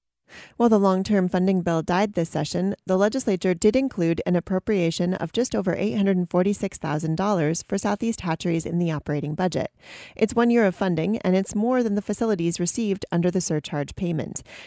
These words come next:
Nonetheless, Alaska Department of Fish and Game Commissioner Doug Vincent Lang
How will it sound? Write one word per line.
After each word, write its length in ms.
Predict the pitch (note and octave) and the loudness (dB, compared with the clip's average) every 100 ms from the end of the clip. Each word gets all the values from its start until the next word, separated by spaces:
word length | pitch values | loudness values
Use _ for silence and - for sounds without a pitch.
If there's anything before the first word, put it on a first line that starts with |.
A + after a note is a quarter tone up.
| - | -6
Nonetheless, 520 | F3+ F3+ F3+ G3 G3 - | 2 2 4 2 2 0
Alaska 380 | E3+ E3 F3 F3+ | -2 0 -2 -4
Department 400 | F#3 F#3+ E3 E3+ | -4 -4 0 0
of 80 | E3 | 0
Fish 180 | F3+ F3 | -2 -2
and 100 | E3+ | -2
Game 220 | E3+ E3 | -2 -2
Commissioner 540 | - F3+ F#3 E3+ E3 | 0 -2 0 0 0
Doug 360 | - F3+ F3 E3+ | 0 0 0 0
Vincent 400 | F#3+ G3 F#3 - | 0 0 -2 0
Lang 320 | G3 F#3 | 2 4